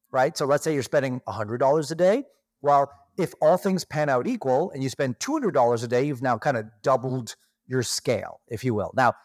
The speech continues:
it's not a perfect science, so don't everyone go out and say, "Hey, we're spending a thousand dollars a day, let's spend two thousand dollars a day." It doesn't quite work like that, but that's a starting point. You start increasing your budgets, right? Another thing is, well, if we know that that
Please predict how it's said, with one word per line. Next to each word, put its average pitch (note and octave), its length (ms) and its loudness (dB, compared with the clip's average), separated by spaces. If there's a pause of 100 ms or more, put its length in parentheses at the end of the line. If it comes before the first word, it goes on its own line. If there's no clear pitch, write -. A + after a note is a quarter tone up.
(120)
it's C3 160 -6
not D3+ 160 4
a - 20 0
perfect D#3+ 360 -2
science, C#3 360 0
so A#2+ 80 -10
don't C3 240 0
everyone B2+ 320 0
go A#2 180 0
out A#2 200 4
and A2 100 -8
say, A2+ 140 -4
"Hey, F#3+ 160 2
we're A2+ 100 -4
spending A#2 280 -6
a G#2+ 40 -8
thousand A#2 280 2
dollars C3+ 220 2
a C#3+ 40 -4
day, D3+ 160 2
let's D3+ 100 -4
spend E3 220 -6
two C4 100 -4
thousand B2 300 2
dollars A2+ 320 2
a - 20 4
day." A#2 40 2
It - 380 -10
doesn't F3 180 2
quite C3+ 260 2
work C3 200 0
like D#3 180 0
that, F#3 200 4
but C3+ 80 -12
that's E3 180 0
a D3+ 40 -8
starting D#3 480 2
point. G#2+ 240 -6
You G#2+ 80 -10
start D#3 240 -2
increasing D#3 720 -2 (440)
your C3+ 180 2
budgets, A2+ 640 0 (220)
right? B2+ 240 2 (440)
Another A3 320 2
thing C#3+ 280 -2
is, C3+ 280 -2 (280)
well, E3 260 6
if D#3 140 -4
we C4 160 -2
know D#4 120 2
that G#3 220 0
that - 200 4